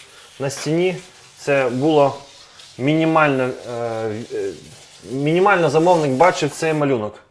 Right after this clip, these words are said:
Тому ось так ми пригладили. І потім ще я люблю, е, беремо чисту кельму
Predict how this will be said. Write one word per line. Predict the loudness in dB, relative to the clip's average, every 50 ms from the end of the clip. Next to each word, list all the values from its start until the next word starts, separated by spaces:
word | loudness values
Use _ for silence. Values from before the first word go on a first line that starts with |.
| -2 -2 -2 -4 -4 -4 -4 -4 -2 0
Тому | 2 4 4 4
ось | 4 4 4
так | 4 4 6
ми | 4 2
пригладили. | 4 2 2 6 6 6 6 6 4 2 0 -2
І | -2 -2
потім | 0 2 2 2 2 -2
ще | 0 2 4 4
я | 4 4
люблю, | 2 2 4 4 4 4 4 0 -8 -20 -20 -20 -20 -20 -20 -20 -20 _ -6
е, | -2 -2 0
беремо | 0 4 4 6 6 6 4
чисту | 0 0 -2 -2 -4 -2 -4 -6
кельму | 0 0 0 0 2 0 -2 -2 -4 -6